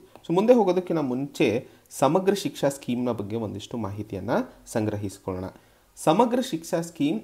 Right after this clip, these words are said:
ಮುಖ್ಯವಾಗಿ Ministry of Human Resource Development ಇದನ್ನು ಇಂಪ್ಲಿಮೆಂಟ್ ಮಾಡ್ತಾ ಇರುವಂಥದ್ದು. ಈ ಒಂದು ಸ್ಕೀಮ್ ಪ್ರೀ ಸ್ಕೂಲಿಂದ ಹಿಡಿದುಬಿಟ್ಟು ಹನ್ನೆರಡನೇ ತರಗತಿಯವರೆಗಿನ ವಿದ್ಯಾರ್ಥಿಗಳಲ್ಲಿ quality of ಎಜುಕೇಷನ್ನು ಎಲ್ಲರಿಗೂ ಸಮಾನವಾಗಿ ಸಿಗಬೇಕು ಎಲ್ಲ ಶಿಕ್ಷಣ ವ್ಯವಸ್ಥೆಯಲ್ಲೂ ಅನ್ನುವಂಥದ್ದು.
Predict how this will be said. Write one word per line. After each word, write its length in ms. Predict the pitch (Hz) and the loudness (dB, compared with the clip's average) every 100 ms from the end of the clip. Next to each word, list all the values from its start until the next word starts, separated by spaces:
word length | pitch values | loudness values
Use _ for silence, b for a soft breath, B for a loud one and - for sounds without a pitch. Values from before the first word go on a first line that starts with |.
| - | -6
ಮುಖ್ಯವಾಗಿ 840 | 131 143 - 160 120 117 156 - - - | -6 -4 -2 -2 -2 -4 -6 -6 -14 -6
Ministry 420 | 123 160 165 202 | 0 0 -2 -2
of 460 | 156 170 - 107 131 | 0 -2 -6 -8 -6
Human 240 | 143 160 | -4 -4
Resource 440 | 123 120 127 117 | -4 -6 -8 -6
Development 640 | 110 101 120 117 151 208 - | -6 -2 -4 -4 -6 -6 -8
ಇದನ್ನು 280 | 123 117 113 | -8 -6 -6
ಇಂಪ್ಲಿಮೆಂಟ್ 540 | 107 104 123 131 131 | -8 -8 -8 -8 -8
ಮಾಡ್ತಾ 260 | 123 110 120 | -10 -8 -8
ಇರುವಂಥದ್ದು. 720 | 110 110 110 110 131 - B B B - | -6 -8 -8 -4 0 0 B B B -4
ಈ 140 | 208 | 0
ಒಂದು 300 | 220 170 165 | 2 2 2
ಸ್ಕೀಮ್ 520 | 160 - 156 180 247 - B B _ | 0 -4 0 0 0 -6 B B _
ಪ್ರೀ 220 | - 190 247 | 0 2 2
ಸ್ಕೂಲಿಂದ 500 | - 240 220 165 147 | 0 0 0 0 0
ಹಿಡಿದುಬಿಟ್ಟು 840 | 135 120 127 120 113 131 - - - _ _ _ _ _ _ - | -2 -2 -2 -4 2 2 2 -2 -20 _ _ _ _ _ _ -2
ಹನ್ನೆರಡನೇ 500 | 139 180 226 214 214 | 0 4 4 2 0
ತರಗತಿಯವರೆಗಿನ 840 | 151 127 143 143 139 120 117 117 | 0 0 -2 -2 -2 -2 -2 -4
ವಿದ್ಯಾರ್ಥಿಗಳಲ್ಲಿ 1040 | 110 107 110 113 127 113 104 110 185 233 - 127 | -6 -8 -8 -8 -8 -4 -4 -2 -2 -4 -4 2
quality 500 | 131 190 208 208 196 | 2 2 0 -4 -4
of 100 | - | -6
ಎಜುಕೇಷನ್ನು 800 | 110 120 147 143 139 151 240 - | -8 -4 -4 -4 -6 -4 -4 -6
ಎಲ್ಲರಿಗೂ 560 | 95 110 123 165 185 | -8 -4 0 0 0
ಸಮಾನವಾಗಿ 720 | 175 - 98 123 175 170 160 143 | -4 -8 -2 0 0 0 -4 -6
ಸಿಗಬೇಕು 520 | 110 113 110 107 196 | -10 -10 -8 -6 -6
ಎಲ್ಲ 400 | 143 101 117 160 | -4 -4 0 0
ಶಿಕ್ಷಣ 440 | 170 - - 131 | -2 -10 -8 -6
ವ್ಯವಸ್ಥೆಯಲ್ಲೂ 720 | 123 104 107 110 - 104 107 135 | -4 -6 -8 -10 -10 -8 -8 -8
ಅನ್ನುವಂಥದ್ದು. 720 | 113 104 101 - 95 101 98 | -8 -10 -10 -10 -8 -6 -8